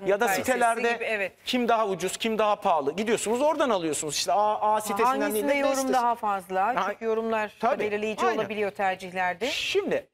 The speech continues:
Speaker 1: bu tuttu.
Speaker 2: Hı hı.
Speaker 1: Birincisi. Mobil cihazlardan. Bundan beş altı yıl önce bir açıklama yapıyor TEDx konuşmasında. Bunu da internetten izleyebilirler. Orada da diyor ki beş altı sene sonra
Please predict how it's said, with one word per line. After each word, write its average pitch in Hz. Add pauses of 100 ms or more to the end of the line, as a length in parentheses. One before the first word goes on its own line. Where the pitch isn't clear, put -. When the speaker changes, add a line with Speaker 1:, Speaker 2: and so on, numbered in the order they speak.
(100)
Speaker 1:
bu 403 (300)
tuttu. - (180)
Speaker 2:
Hı 220
hı. 202
Speaker 1:
Birincisi. 202 (680)
Mobil 254
cihazlardan. 180 (140)
Bundan 320
beş 330
altı 311
yıl 269
önce 156 (1080)
bir 285
açıklama 202
yapıyor 110 (320)
TEDx 165
konuşmasında. 104 (360)
Bunu 208
da 196 (240)
internetten 180
izleyebilirler. 151 (380)
Orada 302
da 302
diyor 349
ki 196 (680)
beş 320
altı 294
sene 220
sonra 185